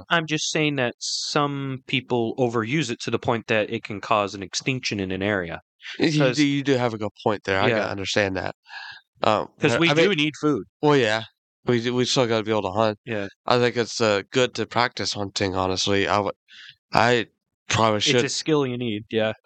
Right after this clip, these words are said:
Speaker 2: we should, we should, we should all be able to practice that.
Speaker 1: I personally wouldn't go hunting, but I'd definitely practice hunting, you know, on targets, fake,
Speaker 2: Uh-huh.
Speaker 1: you know, fake targets, moving fake targets, 'cause they have that. But,
Speaker 2: Yeah.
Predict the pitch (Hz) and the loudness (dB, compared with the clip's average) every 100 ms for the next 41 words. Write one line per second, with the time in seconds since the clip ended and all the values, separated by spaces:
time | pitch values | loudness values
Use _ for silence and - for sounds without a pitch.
0 | - 131 123 - 135 107 131 - 139 131 | 2 4 4 2 0 2 2 2 0 -2
1 | 104 - 123 117 135 120 117 107 - 117 | -4 -2 0 2 2 2 2 -2 -2 0
2 | 107 98 92 104 120 - - 95 98 - | 0 -2 -2 0 0 -4 -8 -6 -6 -10
3 | _ _ _ - 151 156 139 - 127 113 | _ _ _ 0 2 4 0 0 -2 0
4 | 113 95 123 139 170 127 104 - 107 104 | -2 -2 2 2 0 -6 -6 -6 -2 0
5 | 107 104 110 110 101 _ - 143 - 123 | 0 0 -2 -2 -6 _ 0 0 0 -4
6 | - 98 92 104 104 98 98 - 110 123 | -4 -4 -4 -2 -2 -2 -2 -2 -2 -2
7 | 147 - - - 127 117 127 131 104 - | -6 -8 -12 0 2 2 -2 -6 -8 -4
8 | 127 117 - 123 120 - 123 117 110 - | -4 -2 -2 -2 -4 -6 -4 -4 -4 -2
9 | 120 - 120 117 120 - 123 135 135 101 | -4 -2 -2 -2 -4 -2 0 2 0 -2
10 | 95 104 _ - 127 123 | -8 -12 _ 2 4 4